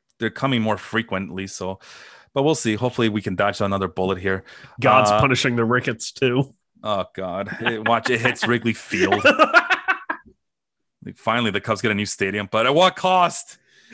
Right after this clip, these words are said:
Speaker 2: Uh, the Ivy, though.
Speaker 1: The, the
Speaker 2: <laughs> They,
Speaker 1: Ivy,
Speaker 2: they're
Speaker 1: they
Speaker 2: gonna, like, pick it up from the wreckages and, like,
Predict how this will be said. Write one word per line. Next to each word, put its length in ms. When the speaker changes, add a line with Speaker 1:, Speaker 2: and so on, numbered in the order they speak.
Speaker 2:
Uh, 380
the 160
Ivy, 760
though. 680
Speaker 1:
The, 100
the 0
Speaker 2:
<laughs> 0
They, 200
Speaker 1:
Ivy, 260
Speaker 2:
they're 220
Speaker 1:
they 40
Speaker 2:
gonna, 140
like, 220
pick 180
it 60
up 180
from 160
the 80
wreckages 800
and, 180
like, 240